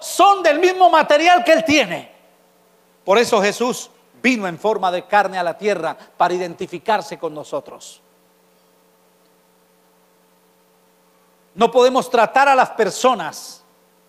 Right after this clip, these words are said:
que están en la tierra con nosotros bajo el rasero del cielo. ¿Le explico?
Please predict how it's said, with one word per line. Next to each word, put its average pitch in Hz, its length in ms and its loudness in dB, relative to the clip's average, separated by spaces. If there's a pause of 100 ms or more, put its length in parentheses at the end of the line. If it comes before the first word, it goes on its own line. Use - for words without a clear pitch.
(800)
que 185 100 -8
están 247 320 0
en 240 140 -6
la 214 120 2
tierra 240 360 -2
con 208 180 -10
nosotros 226 560 -4
bajo 180 240 0
el 180 80 -4
rasero 190 460 -4
del 170 160 -8
cielo. 170 400 -8 (4000)
¿Le 147 80 -16
explico? 226 420 -8